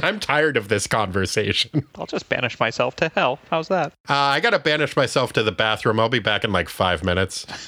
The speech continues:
Speaker 2: <laughs> Uh, banished.
Speaker 1: But what, uh, what tortures do you think Hela has in mind for Olaris once they get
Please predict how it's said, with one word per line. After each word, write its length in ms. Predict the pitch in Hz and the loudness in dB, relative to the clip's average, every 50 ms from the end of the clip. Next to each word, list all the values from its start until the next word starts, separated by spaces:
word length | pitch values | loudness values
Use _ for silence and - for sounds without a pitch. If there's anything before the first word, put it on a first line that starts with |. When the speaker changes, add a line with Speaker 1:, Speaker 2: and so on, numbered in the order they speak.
| - - 139 | -6 -6 -4
Speaker 2:
<laughs> 200 | - - 185 - - - - _ | -2 -2 -2 -2 -4 -8 -12 _
Uh, 360 | 180 165 147 139 131 131 113 107 - - - - - | -4 -2 0 0 0 -2 -2 -4 -4 -6 -4 -4 -2
banished. 540 | - 104 101 104 104 101 - - 101 101 - - - - - - - - - _ _ _ _ _ _ - | -2 -2 -2 -2 -4 -6 -8 -10 -10 -12 -14 -18 -20 -20 -20 -20 -20 -20 -20 _ _ _ _ _ _ -4
Speaker 1:
But 380 | 131 113 139 135 131 127 - - _ _ _ | 0 2 2 2 2 0 -2 -8 _ _ _
what, 280 | 110 107 117 151 185 190 | -2 2 2 2 2 2
uh, 300 | 202 185 170 151 127 98 | 2 2 2 2 2 2
what 260 | 104 127 160 - - | 2 0 0 0 0
tortures 500 | - 123 139 - - 202 165 120 - - | 2 2 2 4 2 2 2 2 0 -4
do 120 | - 104 | -2 0
you 100 | 101 110 104 | 2 2 2
think 200 | - 131 117 92 | 2 0 0 0
Hela 260 | 107 113 107 110 107 | 0 2 2 2 2
has 240 | 98 117 110 101 107 | 2 2 0 0 0
in 140 | 104 95 92 | 0 2 2
mind 300 | 95 104 117 139 135 - | 2 2 2 0 -2 -6
for 200 | - - 117 - | -2 0 0 2
Olaris 520 | - 113 107 101 90 90 90 87 82 - - | 2 2 2 2 4 2 2 2 0 0 0
once 220 | 110 98 90 - | 0 0 0 0
they 100 | - 104 | 0 0
get 200 | 95 104 98 - | 2 2 0 0